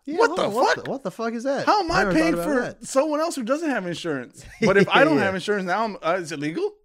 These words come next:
Speaker 1: Mm-hmm.
Speaker 2: What the fuck?
Speaker 1: Wait, hold up. So if you don't have car insurance and you get hit, you have to pay for that person.
Speaker 2: I,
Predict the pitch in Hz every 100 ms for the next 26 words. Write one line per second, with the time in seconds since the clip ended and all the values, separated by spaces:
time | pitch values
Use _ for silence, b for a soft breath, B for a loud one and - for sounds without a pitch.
0 | - 127 113 120 - 427 135 180 330 -
1 | _ _ _ - 170 196 190 143 - 143
2 | 131 117 b b b 123 170 240 208 185
3 | 175 165 170 175 175 151 147 151 120 120
4 | 139 - _ _ _ _ _ _ - 113
5 | 151 165 - 135 131 101 - _ 117 110
6 | - 101 - 104 _ _ _ _ _ _
7 | _ _ _ _ _ - 156